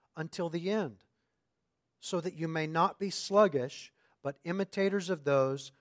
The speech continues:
who through faith and patience inherit the promises." So wh-, why, why warn us if you're, if you're persuaded that we're saved?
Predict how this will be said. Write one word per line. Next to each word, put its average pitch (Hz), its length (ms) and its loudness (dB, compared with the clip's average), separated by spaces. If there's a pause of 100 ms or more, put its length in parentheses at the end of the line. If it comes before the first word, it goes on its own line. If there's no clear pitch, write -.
(160)
who 131 180 -18
through 127 180 -8
faith 165 460 -4
and 185 160 -8
patience 139 680 -8 (540)
inherit 143 720 -4 (380)
the - 80 -18
promises." - 960 -8 (1700)
So 131 120 -20 (320)
wh-, 160 320 0
why, 262 300 6 (300)
why 247 180 6
warn 285 380 2
us - 420 -4 (180)
if 170 200 -4
you're, 196 340 6 (300)
if - 100 -8
you're 220 80 2
persuaded 214 760 4
that 196 280 8
we're 214 240 4
saved? 247 840 8